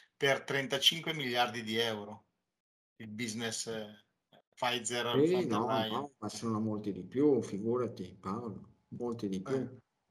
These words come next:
Speaker 1: E io
Speaker 2: Molti.
Speaker 1: questi dati, eh, ho da, dal Parlamento Europeo mi arri-, mi sono arrivati questi dati.
Speaker 2: Del resto, cosa vuoi farci? Vedi bene che personaggi siamo in mano. L'Unione
Speaker 1: Mhm.
Speaker 2: Europea in mano a una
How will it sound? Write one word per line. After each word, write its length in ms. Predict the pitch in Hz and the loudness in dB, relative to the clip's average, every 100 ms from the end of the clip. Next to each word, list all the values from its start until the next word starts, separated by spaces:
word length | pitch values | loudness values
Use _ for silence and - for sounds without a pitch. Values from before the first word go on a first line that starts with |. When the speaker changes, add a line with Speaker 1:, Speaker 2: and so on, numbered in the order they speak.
| _ _ _ _ _ - | _ _ _ _ _ -12
Speaker 1:
E 100 | 120 | -4
io 140 | 113 | -2
Speaker 2:
Molti. 20 | |
Speaker 1:
questi 260 | - 117 117 | -2 -6 -6
dati, 300 | 113 113 110 | -6 -6 -4
eh, 120 | 110 110 | -6 -6
ho 260 | 113 110 107 | -6 -4 -4
da, 200 | 113 113 | -4 -4
dal 220 | 113 117 | -4 0
Parlamento 400 | 127 127 131 131 | 2 2 0 -2
Europeo 320 | 123 139 135 | 0 2 2
mi 100 | 110 | 2
arri-, 240 | 117 117 113 | 0 0 -2
mi 200 | 117 117 | -4 -4
sono 180 | - 120 | -2 -2
arrivati 400 | 120 117 120 107 | -2 -4 -4 -6
questi 560 | 117 - - 107 104 | -6 -6 -8 -12 -12
dati. 320 | 101 - - - | -16 -18 -20 -10
Speaker 2:
Del 120 | 110 | -6
resto, 580 | 101 113 113 - 110 104 | -2 0 -2 0 -2 -2
cosa 260 | 113 104 | -4 -2
vuoi 160 | 107 113 | 0 0
farci? 720 | 113 107 120 113 - 90 92 | 0 -2 -4 -6 -10 -10 -6
Vedi 280 | 92 110 117 | -2 2 2
bene 320 | 104 113 127 | 4 2 2
che 140 | - 101 | 0 -2
personaggi 600 | 104 - 110 110 107 - | -2 -4 -2 -2 -2 -4
siamo 300 | - 104 113 | -4 -4 -2
in 80 | 127 | -2
mano. 380 | - - - - _ _ _ _ _ _ _ _ _ _ | -4 -8 -12 -18 _ _ _ _ _ _ _ _ _ _
L'Unione 340 | - 120 131 131 | -4 2 6 6
Speaker 1:
Mhm. 20 | |
Speaker 2:
Europea 600 | 120 113 - 120 139 151 147 | 6 4 4 2 4 2 0
in 140 | 110 | 0
mano 480 | 104 107 120 139 156 | 2 4 4 2 -2
a 40 | 101 | -2
una 300 | 101 104 | -2 -2